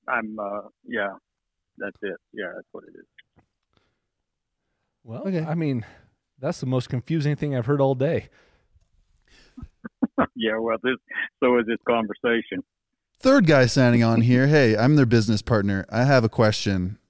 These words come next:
Speaker 4: Um,
Speaker 1: <laughs> Okay.
Speaker 4: so my question is, <sighs> I don't, I don't really know how to say this.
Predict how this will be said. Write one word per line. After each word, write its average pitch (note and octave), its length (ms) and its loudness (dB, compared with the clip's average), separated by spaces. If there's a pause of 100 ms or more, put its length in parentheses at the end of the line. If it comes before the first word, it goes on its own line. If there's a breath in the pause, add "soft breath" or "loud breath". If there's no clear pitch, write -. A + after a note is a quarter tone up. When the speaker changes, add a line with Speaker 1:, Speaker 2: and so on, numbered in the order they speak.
(140)
Speaker 4:
Um, G2 500 0 (220)
Speaker 1:
<laughs> - 840 -12
Okay. C#3 140 -4
Speaker 4:
so C3+ 480 6 (240)
my B2+ 160 2
question E3 560 2
is, G2 680 0 (100)
<sighs> - 100 -20
I - 1300 -14
don't, B2 200 -2 (200)
I - 60 -4
don't A#2+ 160 0
really A2+ 140 0
know G2+ 220 0
how F#2+ 180 -4
to F#2 60 -4
say F#2+ 200 -4
this. F2 280 -6